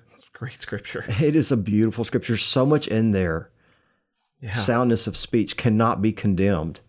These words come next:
Speaker 2: Those who oppose you may be ashamed because they have nothing bad to say about you.
Speaker 1: Yeah.
Speaker 2: Yeah. The fourth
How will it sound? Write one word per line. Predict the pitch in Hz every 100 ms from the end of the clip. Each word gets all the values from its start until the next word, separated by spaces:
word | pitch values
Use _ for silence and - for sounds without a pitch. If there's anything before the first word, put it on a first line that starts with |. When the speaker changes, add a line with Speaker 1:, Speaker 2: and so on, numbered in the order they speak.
| _ - -
Speaker 2:
Those | - 123
who | - 127
oppose | 98 101 - - 127 139 107
you | 98 90 85 98
may | 117
be | 123 107 -
ashamed | - - - 120 120 87
because | 95 98 90
they | 107
have | 95
nothing | 101 113 113 120
bad | 90 95 110 92
to |
say | - 117 156
about | - - -
you. | - - - _ _
Speaker 1:
Yeah. | 165 139 - _ _
Speaker 2:
Yeah. | - 113 - - _ _ _ _ _ - - _ _
The | 113
fourth | 98 - 185 240 233